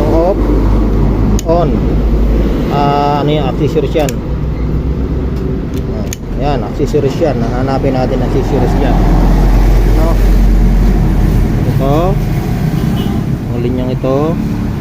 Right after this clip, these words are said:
Ayan. Off, wala. Walang ilaw. Ito, black. Ah, blue. Blue black. Wala. Black yellow. Wala.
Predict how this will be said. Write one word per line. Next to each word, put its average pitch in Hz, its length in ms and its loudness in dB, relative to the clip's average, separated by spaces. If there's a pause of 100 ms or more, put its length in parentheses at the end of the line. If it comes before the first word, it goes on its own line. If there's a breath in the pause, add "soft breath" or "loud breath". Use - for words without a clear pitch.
(1000)
Ayan. 156 320 0 (880)
Off, 156 320 -2
wala. 127 320 -2
Walang 131 320 -4
ilaw. 127 320 0 (1300)
Ito, 123 240 -4 (480)
black. 147 320 2 (640)
Ah, 143 240 0
blue. 165 480 2 (960)
Blue 147 160 2
black. 147 320 0 (320)
Wala. 135 320 0 (1400)
Black 151 280 2 (440)
yellow. 147 560 2
Wala. 139 400 0